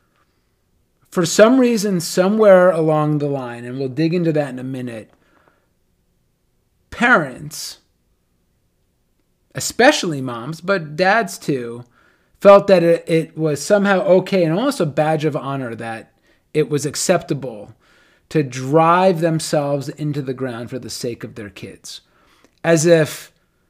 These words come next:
it was exclusive, meaning as if you can't, like, take care of yourself and give your kids a good life at the same time. Because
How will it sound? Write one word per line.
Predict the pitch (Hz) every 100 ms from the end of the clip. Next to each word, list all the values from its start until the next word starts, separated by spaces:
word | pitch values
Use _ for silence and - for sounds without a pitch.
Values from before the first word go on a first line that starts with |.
| _ _ _ _ _ _
it | 165
was | 160 156
exclusive, | - - 143 131 - - -
meaning | 156 156 151 147 135 _ _ _ _ _
as | 165 170 143
if | 165 151 147
you | 156 175 170
can't, | - 185 175 175 - _ _ _ _ _ _ _ _ 139
like, | 131 -
take | - 185 185
care | 175 170
of | 156
yourself | 147 - 151 143 - _
and | 170 175 165 165 165 - - _ _ _ _ _ -
give | 156
your | 147
kids | 143 160 131
a | 135
good | 143 127
life | 127 131
at | -
the |
same | 110 117 110
time. | 117 98 98
Because | 139 160 127